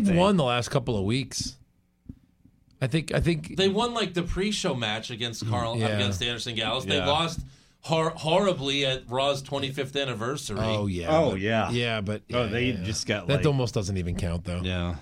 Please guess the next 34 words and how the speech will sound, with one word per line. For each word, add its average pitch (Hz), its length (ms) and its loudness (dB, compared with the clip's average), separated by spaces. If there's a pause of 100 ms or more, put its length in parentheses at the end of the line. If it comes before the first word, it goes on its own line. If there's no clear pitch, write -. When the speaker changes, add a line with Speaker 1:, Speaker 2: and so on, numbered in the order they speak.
(1200)
Speaker 3:
What, 107 220 -4
well, 95 180 -6
whatever. 101 240 2
Speaker 2:
Who 196 60 4
did, 208 100 0
Speaker 3:
They're 131 80 0
not, 165 120 4
Speaker 2:
what 175 80 6
did 202 60 0
Speaker 3:
they're 180 80 4
not 208 240 2
beating 185 260 2
the 156 100 0
club. 156 500 0
They're 139 140 -2
not 160 220 0
winning 151 260 -4
the 123 80 -4
club 135 340 -2
feud. 98 460 -6
That's 92 180 2
Speaker 1:
No. 90 60 0
Speaker 3:
for 104 100 -4
sure. 92 180 -8
Speaker 2:
Yeah. 92 340 -4 (680)
What 131 240 2
did 196 180 -2
they 165 440 2
do 143 240 0
last 135 380 0
week 85 240 -4
in 98 120 -2
Philly? 87 480 -10 (960)
Speaker 3:
What? 90 280 -6